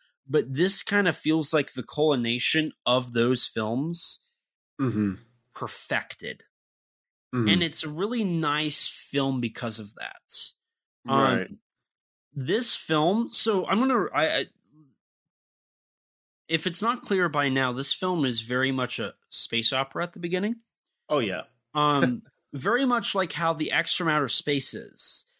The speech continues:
Speaker 1: But I think this film corrects what The X from Outer Space did.
Speaker 2: Mm-hmm.
Speaker 1: And that's gonna get into my main theme that we're gonna get into here in a little bit.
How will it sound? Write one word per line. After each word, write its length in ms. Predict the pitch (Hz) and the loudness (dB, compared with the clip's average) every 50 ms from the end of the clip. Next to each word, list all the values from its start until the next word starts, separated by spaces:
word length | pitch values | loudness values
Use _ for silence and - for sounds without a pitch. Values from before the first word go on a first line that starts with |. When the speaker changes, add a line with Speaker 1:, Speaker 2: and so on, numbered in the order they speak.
| _ _ _ - | _ _ _ -4
Speaker 1:
But 120 | 160 160 | 0 0
I 100 | 156 160 | 0 -2
think 300 | 151 - 214 220 202 143 | 0 0 0 0 0 -2
this 300 | 135 160 190 180 - - | 0 0 0 2 0 0
film 400 | - 180 170 165 160 151 123 - _ _ _ _ _ - 127 120 113 _ _ _ _ _ _ _ - | 2 2 2 2 2 0 -4 -8 _ _ _ _ _ -20 -20 -20 _ _ _ _ _ _ _ _ -12
corrects 600 | - 143 139 135 135 160 165 151 - - - - | -8 -4 -4 0 0 2 0 0 0 -4 -4 0
what 180 | 139 139 - | 0 -2 0
The 220 | - 131 123 - - | 0 -2 -2 0 0
X 220 | 135 135 - - | -2 0 0 -4
from 160 | - - 127 | -6 -4 -4
Outer 220 | 120 117 113 110 107 | -2 -2 -4 -2 -4
Space 420 | - - - 143 139 127 - - | -6 -2 0 0 0 0 -2 -4
did. 480 | - 117 107 - - 104 101 - - - _ _ _ _ _ _ _ _ _ _ _ _ _ _ _ _ _ _ _ - | -6 -10 -12 -6 -4 -4 -4 -4 -6 -10 _ _ _ _ _ _ _ _ _ _ _ _ _ _ _ _ _ _ _ -4
Speaker 2:
Mm-hmm. 240 | 127 107 104 98 90 - _ _ _ _ _ _ _ _ _ _ _ _ _ _ - | -2 0 0 -2 -2 -6 _ _ _ _ _ _ _ _ _ _ _ _ _ _ -10
Speaker 1:
And 440 | 120 131 131 127 123 120 117 113 - - | -6 -4 -2 0 0 0 -2 -4 -8 -6
that's 300 | 113 135 143 156 165 - | -2 -2 0 0 -2 -2
gonna 200 | - 165 156 147 | 0 0 2 2
get 140 | 139 143 139 | 2 2 2
into 200 | 139 131 - 127 | 2 0 0 0
my 120 | 131 127 123 | 0 0 2
main 240 | 120 123 123 117 | 2 2 0 0
theme 300 | 113 - - 135 123 113 | -2 -2 -2 -2 0 0
that 160 | 107 110 107 101 | 0 0 0 0
we're 120 | 113 113 | -2 -2
gonna 200 | 107 117 110 110 | 0 0 -2 -2
get 260 | 107 - 117 117 113 | 0 0 -2 -2 -2
into 380 | - 120 113 110 - - - 110 | -2 -2 -2 -2 -4 -6 -6 -8
here 180 | 98 - 117 | -6 -6 -6
in 60 | 113 107 | -4 -4
a 60 | 104 | -6
little 440 | 107 117 123 131 135 135 123 120 110 | -6 -6 -2 0 2 2 2 0 -2
bit. 320 | 110 117 113 107 104 - | 0 0 -2 -2 -2 -6